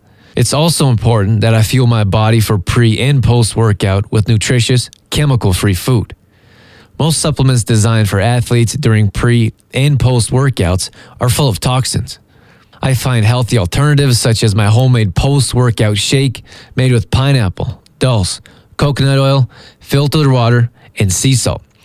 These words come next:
No chemicals in that, baby. I eat small meals frequently throughout the day to keep my metabolism going and my energy high. This is an editor's note. Dorothy then lists six meals along with a picture that can again be found at trueformlife dot com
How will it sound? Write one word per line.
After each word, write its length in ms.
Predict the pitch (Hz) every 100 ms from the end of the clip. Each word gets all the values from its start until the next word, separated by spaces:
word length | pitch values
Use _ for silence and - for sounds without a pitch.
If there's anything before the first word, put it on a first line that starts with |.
| - - 117
No 200 | 139 135
chemicals 540 | 147 147 139 143 113
in 120 | 117
that, 200 | 143 131
baby. 380 | 104 95 87 113 _ - -
I 120 | 135
eat 160 | 151 135
small 280 | - 135 139
meals 280 | 139 127
frequently 500 | 98 139 135 147 143
throughout 320 | 123 123 117 107
the 80 |
day 380 | 110 123 143 135 - -
to 100 | 135
keep 180 | - 139
my 140 | 123 117
metabolism 640 | 104 123 123 117 107 104
going 420 | 131 139 143 131 -
and 100 | 120
my 140 | 98
energy 320 | 120 120 113
high. 380 | 107 101 82 107 _ _ _ _ _
This 180 | - 120
is 140 | 117 110
an 80 | -
editor's 440 | 120 117 113 101
note. 340 | 117 127 123 - 127
Dorothy 440 | 107 127 123 127 107
then 280 | 113 127
lists 320 | 123 117 107 -
six 320 | - 147 -
meals 480 | 123 123 120 120 110
along 300 | 113 113 107
with 140 | 101
a 40 |
picture 560 | 92 - 165 - 98 101 - - - -
that 160 | 113
can 140 | - 113
again 320 | 101 120 120
be 120 | 113
found 400 | 98 117 113 110
at 200 | 104 82
trueformlife 920 | - 131 127 107 120 107 107 110 101 -
dot 260 | 90 87
com 440 | - 123 113 107